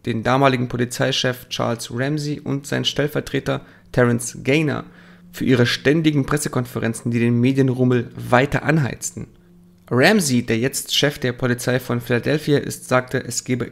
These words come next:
keine Beweise, die Condit mit dem Verbrechen in Verbindung bringen. Nur Gaynor, der ehemalige stellvertretende Chef der Polizei von Washington, glaubt weiterhin, dass Gwandiki kein Verdächtiger ist.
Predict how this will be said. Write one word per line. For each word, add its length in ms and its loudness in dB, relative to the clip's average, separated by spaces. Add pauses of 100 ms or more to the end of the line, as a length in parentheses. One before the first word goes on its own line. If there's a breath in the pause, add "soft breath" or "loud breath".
keine 320 -2
Beweise, 500 0
die 200 -8
Condit 480 -4
mit 120 -6
dem 120 -4
Verbrechen 500 -6
in 120 -6
Verbindung 480 0
bringen. 280 -12 (640 loud breath)
Nur 380 2
Gaynor, 520 2
der 220 -8
ehemalige 580 0
stellvertretende 800 -2
Chef 260 -2
der 140 -2
Polizei 420 -4
von 240 -6
Washington, 480 0
glaubt 440 0
weiterhin, 480 0 (280 loud breath)
dass 200 -10
Gwandiki 600 -6 (140)
kein 340 -4
Verdächtiger 640 -6
ist. 240 -18